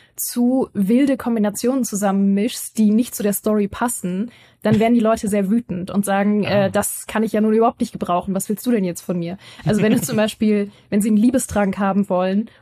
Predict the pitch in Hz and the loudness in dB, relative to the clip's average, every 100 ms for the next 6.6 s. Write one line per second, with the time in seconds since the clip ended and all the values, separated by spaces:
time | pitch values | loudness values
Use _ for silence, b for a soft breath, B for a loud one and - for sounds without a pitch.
0 | _ 214 214 202 226 - 220 190 202 202 | _ 2 2 4 2 2 -2 -2 0 0
1 | 214 - 220 202 196 202 196 - - 196 | -2 -2 -4 -2 -2 0 -2 -4 -4 -2
2 | - 269 - - 180 175 208 - b b | 0 -2 -4 -4 -4 -2 -6 -8 b b
3 | - 196 202 202 202 233 226 - 220 226 | -6 0 2 4 4 2 2 -2 -2 0
4 | 220 233 226 208 233 233 233 247 233 208 | 0 0 -2 -4 -2 0 0 -2 0 0
5 | 233 233 233 240 - - 208 240 240 240 | 2 0 2 0 -2 -2 0 0 0 0
6 | 262 - 202 226 - 208 | 0 -2 -4 -4 -4 -6